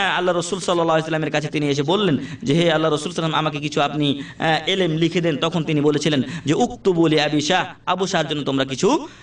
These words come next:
লিখে দাও।" অতএব হাদিস আল্লাহ রাসূল সাল্লাল্লাহু আলাইহি ওয়াসাল্লামের যুগে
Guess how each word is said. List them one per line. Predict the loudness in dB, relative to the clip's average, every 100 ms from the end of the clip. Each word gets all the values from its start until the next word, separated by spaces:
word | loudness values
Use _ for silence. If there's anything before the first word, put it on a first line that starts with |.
| -4
লিখে | 2 4 4
দাও।" | 2 0 -4 -12 -6
অতএব | -2 0 0 -2
হাদিস | -4 -4 -4 -8 -10 -16 -16 -4
আল্লাহ | -2 0
রাসূল | -2 -4
সাল্লাল্লাহু | -4 -4 -2
আলাইহি | -4 -2
ওয়াসাল্লামের |
যুগে | -2 0 2 0